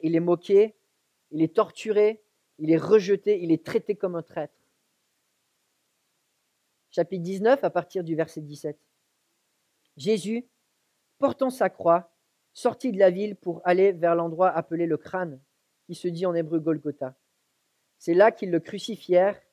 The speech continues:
et avec lui deux autres, un de chaque côté, et Jésus au milieu. Jésus rédigea aussi un écriteau qu'il plaça sur la croix,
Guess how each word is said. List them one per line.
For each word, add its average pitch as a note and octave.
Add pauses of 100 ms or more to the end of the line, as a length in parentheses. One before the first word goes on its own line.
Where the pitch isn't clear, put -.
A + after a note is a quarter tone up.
(300)
et D#3
avec E3+
lui G3
deux F#3+
autres, F3 (300)
un F#3+
de F3
chaque G3
côté, F3+ (320)
et D#3
Jésus E3+
au F3+
milieu. C#3+ (1000)
Jésus F#3+
rédigea A3
aussi G3+
un G#3+
écriteau G#3
qu'il F#3
plaça G3
sur F#3+
la E3+
croix, G#3+